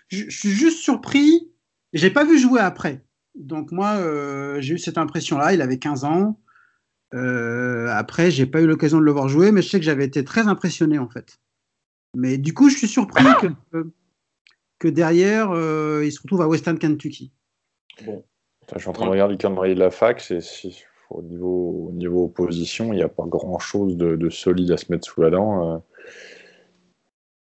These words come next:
Speaker 3: jouer Wisconsin éventuellement, Old Dominion, mais après, c'est quand même des facs de... de, ça fait
Speaker 2: Ouais,
Speaker 3: pas
Speaker 2: oui, si, Wisconsin, il va pouvoir, euh, jouer contre, euh, Ethan Happ, logiquement, qui est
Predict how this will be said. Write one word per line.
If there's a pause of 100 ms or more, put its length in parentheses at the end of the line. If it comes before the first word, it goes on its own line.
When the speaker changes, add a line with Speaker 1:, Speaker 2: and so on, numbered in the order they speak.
(140)
Speaker 3:
jouer
Wisconsin
éventuellement, (220)
Old
Dominion,
mais
après,
c'est
quand
même
des
facs
de... (120)
de, (1160)
ça
fait
Speaker 2:
Ouais, (140)
Speaker 3:
pas
Speaker 2:
oui,
si,
Wisconsin,
il
va
pouvoir,
euh,
jouer
contre,
euh, (240)
Ethan
Happ, (420)
logiquement, (160)
qui
est